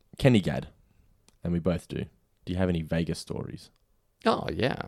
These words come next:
Speaker 1: I've,
Speaker 2: Um,
Speaker 1: I've, I've mentioned my s-, story many times before.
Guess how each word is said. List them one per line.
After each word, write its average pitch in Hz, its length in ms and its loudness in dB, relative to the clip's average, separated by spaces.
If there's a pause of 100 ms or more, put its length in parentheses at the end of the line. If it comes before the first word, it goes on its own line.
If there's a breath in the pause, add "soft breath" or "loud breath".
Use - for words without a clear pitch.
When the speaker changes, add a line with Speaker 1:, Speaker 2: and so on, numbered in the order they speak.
(140)
Speaker 1:
I've, 139 240 8
Speaker 2:
Um, 127 80 8
Speaker 1:
I've, 110 160 4
I've 104 120 0
mentioned 95 320 2
my 78 120 2
s-, 87 140 -2 (100)
story 76 420 0 (100)
many 85 220 0
times 80 280 -4
before. 82 420 -6